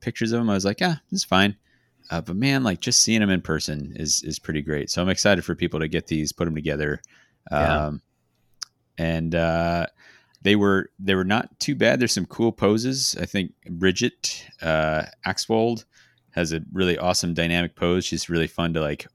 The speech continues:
Speaker 1: uh, position on the battlefield and have her pointing her little volley pistol at somebody,
Speaker 2: Yeah.
Speaker 1: uh,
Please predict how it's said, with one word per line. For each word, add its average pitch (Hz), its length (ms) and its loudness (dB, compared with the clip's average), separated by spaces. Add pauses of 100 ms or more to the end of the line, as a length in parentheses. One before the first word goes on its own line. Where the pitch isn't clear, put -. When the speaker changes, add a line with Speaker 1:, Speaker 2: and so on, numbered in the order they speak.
(320)
Speaker 1:
uh, 76 320 -8 (300)
position 82 360 -2
on 80 100 0
the 78 100 -2
battlefield 80 480 0
and 78 80 -6
have 78 140 -4
her 76 100 -4
pointing 78 440 -6
her 78 440 -4
little 78 200 0
volley 76 340 -2
pistol 85 400 0
at 82 140 -2
somebody, 87 460 0 (220)
Speaker 2:
Yeah. 78 320 -4
Speaker 1:
uh, 78 300 -2